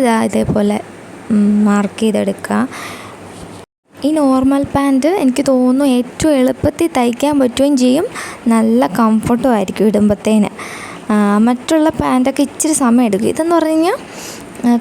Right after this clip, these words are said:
കട്ടിങ്ങും വലിയ ടെൻഷനില്ല, സ്റ്റിച്ചിങ്ങും ടെൻഷനില്ല, നല്ല കംഫർട്ടായിട്ട് ഇടുകയും ചെയ്യാം. അപ്പം നമ്മുടെ അരികത്തുള്ളത്, ആ, മടക്ക് വരുന്ന ആ പോർഷനാണല്ലോ.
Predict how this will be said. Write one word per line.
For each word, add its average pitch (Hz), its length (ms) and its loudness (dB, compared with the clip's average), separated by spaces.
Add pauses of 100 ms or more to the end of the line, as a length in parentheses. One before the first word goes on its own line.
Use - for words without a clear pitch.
കട്ടിങ്ങും 330 520 0
വലിയ 311 180 4 (100)
ടെൻഷനില്ല, 254 520 2 (480)
സ്റ്റിച്ചിങ്ങും 269 600 0
ടെൻഷനില്ല, 254 420 2
നല്ല 220 160 2 (100)
കംഫർട്ടായിട്ട് 208 540 0
ഇടുകയും 175 320 2
ചെയ്യാം. - 220 0 (1120)
അപ്പം 262 140 2 (100)
നമ്മുടെ 269 320 2
അരികത്തുള്ളത്, 254 640 2 (260)
ആ, - 20 2 (240)
മടക്ക് 240 380 0
വരുന്ന 233 280 2
ആ 226 140 2
പോർഷനാണല്ലോ. 202 640 0